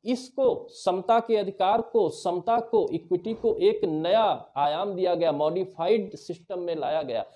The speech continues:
मतलब ये हुआ कि देश काल स्थिति परिस्थितियों के अनुसार नए सिरे से व्याख्या करके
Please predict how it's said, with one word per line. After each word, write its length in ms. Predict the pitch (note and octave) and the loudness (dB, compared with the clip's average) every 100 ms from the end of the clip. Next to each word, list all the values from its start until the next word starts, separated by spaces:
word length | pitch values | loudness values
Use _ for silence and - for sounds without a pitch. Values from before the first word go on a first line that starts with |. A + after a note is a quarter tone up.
| _ C3 | _ -4
मतलब 400 | C#3+ D3 E3+ D3 | -2 0 0 0
ये 100 | D#3 | -2
हुआ 340 | C#3+ E3+ G#3+ A#3 - _ _ - | -2 0 0 -2 -8 _ _ -4
कि 320 | B3+ C#4 - _ _ - | -4 -4 -10 _ _ -12
देश 360 | A2+ F3 A3+ - | 2 4 4 2
काल 260 | F#3 F#3+ F3+ | 0 2 -2
स्थिति 360 | - D#3+ F#3+ | -6 -8 -6
परिस्थितियों 640 | - D3+ - D#3+ D3 F3 E3+ | -2 -2 -2 -6 -4 -2 -2
के 140 | D3+ | -4
अनुसार 480 | C3+ C#3 - D#3+ F#3 | -4 -6 -2 -2 -2
नए 380 | B2 A2+ D3+ G#3 | -4 -2 0 0
सिरे 280 | G#3 E3 E3 | 0 -2 -2
से 140 | E3 | -4
व्याख्या 480 | B2 B2+ C3+ - E3+ | -2 -2 -2 -4 -6
करके 640 | D#3+ D#3 F3+ F#3+ G#3 - | -4 -6 -4 -4 -6 -12